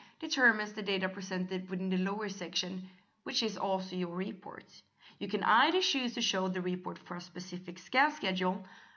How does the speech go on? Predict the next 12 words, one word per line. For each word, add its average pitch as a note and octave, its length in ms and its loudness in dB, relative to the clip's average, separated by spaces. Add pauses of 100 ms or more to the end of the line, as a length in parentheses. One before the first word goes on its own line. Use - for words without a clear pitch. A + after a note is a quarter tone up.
(100)
or F4+ 120 8
if E4+ 120 4
you D#4+ 120 4
want A#3 180 8
to A3+ 80 -2
see A3 160 -2
the G3 100 2
results F#3 380 -2
for F#3 120 0
a F#3 40 0
target F#3+ 400 2
group. - 300 -12